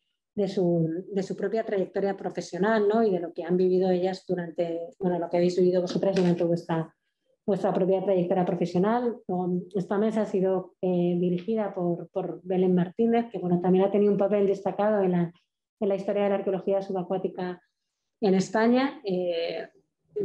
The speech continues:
conozco a mucha gente que trabajó contigo, Belén, en, en, en tus años en Arcua y, bueno,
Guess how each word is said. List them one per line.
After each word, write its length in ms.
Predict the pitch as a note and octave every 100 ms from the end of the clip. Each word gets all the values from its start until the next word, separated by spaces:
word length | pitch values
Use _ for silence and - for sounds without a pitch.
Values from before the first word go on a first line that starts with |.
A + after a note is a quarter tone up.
| F3 - - - -
conozco 380 | - G3+ B3+ -
a 60 | A#3
mucha 240 | G#3+ A#3
gente 280 | A#3 B3+ A#3+
que 80 | A3
trabajó 360 | G#3 G3 G#3
contigo, 480 | G3 F#3 F3+ A3+ G#3+
Belén, 340 | G3+ G3+ A3+ G#3+
en, 380 | F3+ F3 E3+ F3+
en, 280 | F3+ E3+ -
en 140 | F3
tus 180 | F3 F3+
años 280 | F3+ F#3+ F#3+
en 100 | F#3
Arcua 360 | G#3 - G#3+
y, 60 | G3
bueno, 280 | F3 E3+